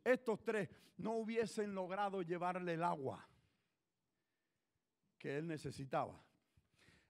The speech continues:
el rey David nunca se iba a olvidar de ellos. Las cosas que tú haces para el Señor,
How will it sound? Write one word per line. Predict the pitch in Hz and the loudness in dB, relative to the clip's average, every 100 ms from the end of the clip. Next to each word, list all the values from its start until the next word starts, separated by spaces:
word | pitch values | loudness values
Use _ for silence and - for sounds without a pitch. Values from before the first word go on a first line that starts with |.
| _ | _
el | 131 127 | -2 0
rey | 160 165 | 0 2
David | 160 160 | 2 0
nunca | 156 196 226 165 151 | 0 -2 -2 -4 -6
se | - | -2
iba | 147 | -2
a | 127 | -2
olvidar | 110 110 | -2 -2
de | 104 90 | -2 -4
ellos. | 87 73 _ _ _ _ _ _ _ _ _ _ _ _ _ - _ _ _ _ _ _ _ _ - _ | -8 -14 _ _ _ _ _ _ _ _ _ _ _ _ _ -20 _ _ _ _ _ _ _ _ -20 _
Las | 139 135 | -10 -8
cosas | - 175 160 | -8 -8 -8
que | 156 | -8
tú | 131 156 | -6 -6
haces | 147 139 | -6 -8
para | 147 | -4
el | 135 | -4
Señor, | - 127 139 120 | -4 -2 -2 -2